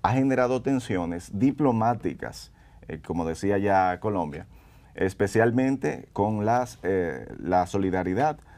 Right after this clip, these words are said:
eh, manifestada por Rusia hacia Venezuela y las críticas a, a las acciones de Estados Unidos en el contexto de la política internacional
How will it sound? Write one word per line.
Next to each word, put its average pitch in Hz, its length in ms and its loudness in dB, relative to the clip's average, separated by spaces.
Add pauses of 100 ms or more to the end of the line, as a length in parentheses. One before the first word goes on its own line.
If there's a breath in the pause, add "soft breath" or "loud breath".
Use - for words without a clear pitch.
(200 soft breath)
eh, 90 200 -2
manifestada 95 760 2
por 107 320 2
Rusia 117 580 2
hacia 117 300 0
Venezuela 117 600 -2 (360 soft breath)
y 175 140 4
las 160 240 2
críticas - 800 -2 (480 soft breath)
a, 92 200 4 (200)
a 95 140 4
las 90 420 0
acciones 113 460 -2
de 101 80 2
Estados 104 340 0
Unidos 90 420 -6 (320 soft breath)
en 92 140 -2
el 98 100 0
contexto 117 580 -2
de 101 100 2
la 92 120 0
política 98 640 -4
internacional 110 1000 -2